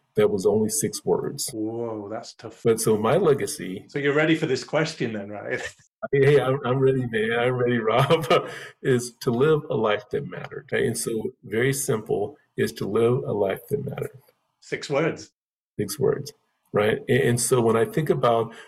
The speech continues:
Speaker 1: what I'm doing in terms of this role and the legacy in which I, I leave, which, you know, I'd like to advance our work in the three areas that we talked about. I'd like to see us drive, you know, greater change in terms of diver-, diversity, equity, inclusion.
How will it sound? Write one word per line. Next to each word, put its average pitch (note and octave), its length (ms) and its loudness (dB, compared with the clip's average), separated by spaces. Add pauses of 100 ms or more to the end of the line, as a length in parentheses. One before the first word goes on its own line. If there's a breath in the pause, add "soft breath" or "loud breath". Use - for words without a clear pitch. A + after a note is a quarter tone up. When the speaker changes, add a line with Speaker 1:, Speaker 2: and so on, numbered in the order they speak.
(160 loud breath)
Speaker 1:
what A#2+ 440 0
I'm B2 200 0
doing A#2 300 2
in G#2 80 -4
terms G#2+ 240 -4
of F#2+ 80 -2
this A2 260 0
role G#2 420 6
and G2+ 320 -2
the G#2 100 2
legacy G#2+ 500 0
in F#2+ 120 -2
which F#2+ 220 0
I, G2 320 2
I F#2+ 120 -2
leave, G2+ 440 0 (360 loud breath)
which, A#2 240 4 (120)
you - 100 0
know, - 80 0
I'd A2+ 160 0
like B2+ 240 2
to A#2 320 0 (240)
advance B2 440 2
our A#2+ 100 4
work A2 320 2 (160)
in A2+ 240 0
the G#2 100 0
three A2 260 2
areas G#2 220 4
that G2 120 0
we G2 100 -6
talked - 340 -8
about. - 360 -6 (360)
I'd - 180 -2
like A3 180 0
to A#3+ 140 2
see A3 340 2
us G#3+ 200 0
drive, G#2+ 500 2
you G#2 100 -4
know, F#2+ 60 -8
greater G2+ 240 0
change G2+ 400 -2
in F#2+ 60 -10
terms F#2+ 200 -6
of F#2+ 60 -10
diver-, G2+ 400 0
diversity, G#2 340 2
equity, F#2+ 240 -4
inclusion. F#2 500 -8